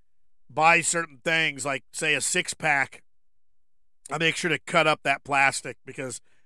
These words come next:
more than once have I been in areas where I've seen animals, they get caught in a six-pack ring or a twelve-pack ring or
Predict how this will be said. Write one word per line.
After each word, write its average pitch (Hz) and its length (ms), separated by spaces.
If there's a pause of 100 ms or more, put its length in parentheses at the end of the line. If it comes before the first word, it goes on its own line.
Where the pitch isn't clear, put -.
(1400)
more 208 340
than 220 160
once 202 360
have 160 100
I 170 160
been 170 180
in 185 80
areas 170 480
where 156 140
I've 151 200
seen 170 640
animals, 156 840 (1120)
they 156 100
get 160 200
caught 170 340
in 151 60
a 135 80
six-pack - 680
ring 127 240
or 123 80
a 110 80
twelve-pack 143 720
ring 131 400
or 120 300